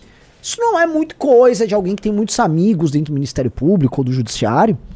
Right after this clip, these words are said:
e tampouco não é coisa de alguém que é uma oposição permitida. Não é. Não é, cara.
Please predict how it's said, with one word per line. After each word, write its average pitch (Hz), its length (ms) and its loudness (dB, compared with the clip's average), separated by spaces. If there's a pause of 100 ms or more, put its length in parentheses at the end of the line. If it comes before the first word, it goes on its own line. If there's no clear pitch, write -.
(320)
e 196 100 -2
tampouco 311 480 0
não 330 100 0
é 311 60 0
coisa 285 180 0
de 269 60 0
alguém 262 180 0
que 269 80 -4
é 302 40 -2
uma 311 120 2
oposição 277 480 -4
permitida. 277 640 -2 (1300)
Não 277 240 0
é. 175 220 -2 (1400)
Não 269 200 -2
é, 151 80 -6
cara. - 220 -12